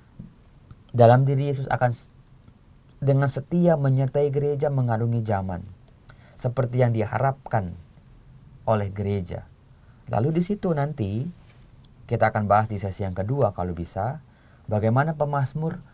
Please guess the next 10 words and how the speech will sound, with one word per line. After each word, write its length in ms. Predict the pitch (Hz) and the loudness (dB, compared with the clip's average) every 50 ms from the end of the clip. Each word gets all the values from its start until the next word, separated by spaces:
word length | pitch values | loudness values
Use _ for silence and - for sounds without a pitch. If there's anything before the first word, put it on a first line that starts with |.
| - _ - - - _ _ _ - _ _ - _ _ - - | -20 _ -20 -20 -20 _ _ _ -20 _ _ -20 _ _ -20 -10
kehadiran 800 | - - 151 123 120 139 135 135 156 147 156 147 147 147 143 147 175 - | -6 -4 -2 0 0 0 0 0 0 2 2 0 0 -2 -8 -12 -6 -2
Yesus 720 | 135 135 135 127 - - 170 170 170 - - - - - _ _ - - | 2 2 2 2 0 -2 -4 -4 -6 -8 -14 -20 -20 -20 _ _ -8 -2
dalam 480 | 113 123 117 120 123 127 131 131 123 | 2 2 4 6 6 4 4 4 2
dirinya, 640 | 120 123 120 131 151 160 156 139 127 120 123 123 - - - - | 2 2 2 0 0 -2 -2 -2 -2 -2 -4 -6 -8 -12 -20 -12
dalam 400 | - 123 123 117 113 113 110 113 | -4 0 2 2 4 2 2 2
gerejanya, 720 | 107 113 113 113 113 110 135 147 147 143 135 127 117 - - | 0 0 2 2 0 0 0 -2 -2 -2 -2 -2 -2 -4 -4
itu 160 | 120 - 151 | -6 -6 -4
ternyata 400 | - 151 139 143 139 135 139 170 | -4 -4 -4 -2 -4 -2 -2 -4
bukan 320 | 175 143 131 - 120 107 104 | -4 -4 -4 -2 -2 -4 -2
cuman 480 | 104 113 101 104 104 101 98 95 - | -4 -4 -4 -4 -4 -4 -6 -8 -12